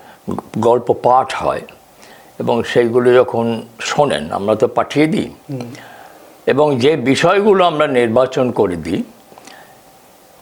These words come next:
Speaker 1: গোটা ব্যাপারটার মধ্যে আপনার কোনো সাজেশন আছে যে আরও বেটার কী করে করা যায়, বা কোথাও কোনো আমাদের ত্রুটি হচ্ছে কিনা, আপনার কি মনে হয়?
Speaker 2: না, আমি সেরকম কিছু ত্রুটি খুঁজে পাইনি, পড়া ভালো হচ্ছে,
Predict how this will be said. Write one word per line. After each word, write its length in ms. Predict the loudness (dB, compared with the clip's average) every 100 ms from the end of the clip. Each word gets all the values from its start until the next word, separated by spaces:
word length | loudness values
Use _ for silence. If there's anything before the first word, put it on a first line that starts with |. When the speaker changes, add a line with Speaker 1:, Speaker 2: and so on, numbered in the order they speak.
| 0
Speaker 1:
গোটা 300 | 0 2 0
ব্যাপারটার 520 | 2 0 -2 -4 -2
মধ্যে 280 | 0 2 2
আপনার 300 | 2 0 -2
কোনো 500 | -2 2 2 4 2
সাজেশন 520 | 2 2 2 0 -2
আছে 320 | -2 -2 0
যে 80 | 2
আরও 240 | 2 2
বেটার 440 | 0 0 0 0 -2
কী 200 | -2 2
করে 240 | 2 2
করা 280 | 0 0 2
যায়, 200 | 2 2
বা 200 | 2 0
কোথাও 400 | 2 0 0 0
কোনো 260 | 0 0
আমাদের 560 | 0 2 2 4 2 0 -20 -20 -6
ত্রুটি 320 | 2 2 4
হচ্ছে 360 | 2 0 0 -2
কিনা, 240 | -2 -2
আপনার 240 | -2 -2 -6
কি 160 | -2
মনে 260 | -4 -4 -6
হয়? 220 | -10 -10 -14 -6
Speaker 2:
না, 120 | -4 -2 0 0 -2 -2 -2 -4 -2
আমি 280 | 0 2 2
সেরকম 400 | 0 0 2 0
কিছু 300 | 0 2 2
ত্রুটি 440 | 2 -2 0 -2
খুঁজে 340 | -2 0 2
পাইনি, 520 | 0 -2 -2 0 0 -4 -4
পড়া 260 | -2 -2 -2
ভালো 300 | 0 2 2
হচ্ছে, 420 | 2 -2 -8